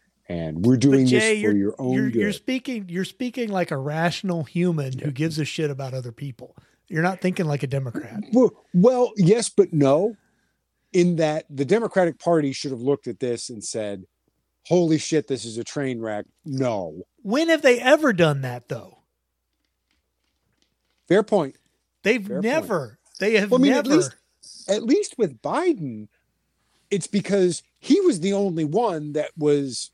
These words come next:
Speaker 1: willing to take the chance. He was the only one whose career wouldn't be ruined if he lost.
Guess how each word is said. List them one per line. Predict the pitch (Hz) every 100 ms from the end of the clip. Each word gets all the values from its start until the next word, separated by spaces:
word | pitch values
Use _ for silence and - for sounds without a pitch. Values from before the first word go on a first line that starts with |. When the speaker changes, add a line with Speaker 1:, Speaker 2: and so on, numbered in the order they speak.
| _ _ _ _
Speaker 1:
willing | 165 117 113 208 226 196 180 147
to | 143
take | 147 139
the | -
chance. | - - 175 98 - - - _ _ _ _ _
He | 196
was | 214
the | 170
only | 202 202
one | 190 180
whose | 170 -
career | - 170 170
wouldn't | 143 147 147
be | 143
ruined | 117 120 220 202 123 113 -
if | 143 117
he |
lost. | 117 180 175 76 - -